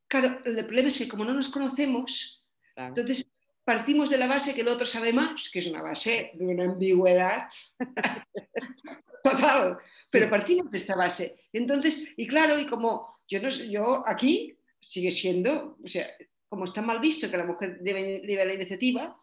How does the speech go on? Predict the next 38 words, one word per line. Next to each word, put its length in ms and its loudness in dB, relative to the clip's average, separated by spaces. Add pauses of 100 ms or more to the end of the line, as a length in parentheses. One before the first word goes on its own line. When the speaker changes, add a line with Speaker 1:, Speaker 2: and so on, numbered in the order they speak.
(140)
Speaker 1:
pues, 200 -6
¡uh! 260 4 (640)
Entonces 260 -8
ya 340 -4
lo 100 -2
que 100 -6
se 100 -2
oye, 580 0 (320)
claro, 440 -2 (380)
o 40 -8
sea, 240 0 (300)
ya, 260 0 (100)
ya, 440 0
digamos, 420 -2
estamos 320 -2
intentando 460 2
parar, 460 0
parar 260 -2
el 120 -2
mar 180 0
con 140 -2
las 200 -2
manos, 560 -4 (320)
porque 520 -2 (160)
es, 320 -8
son 220 -4
muchos 420 0
los 140 -6
problemas 320 -2
que 100 -4
hay. 300 -4
Pero 120 4
entonces, 400 -2
en 80 0
el 60 0
mundo 220 2
de 80 0
pareja, 540 -4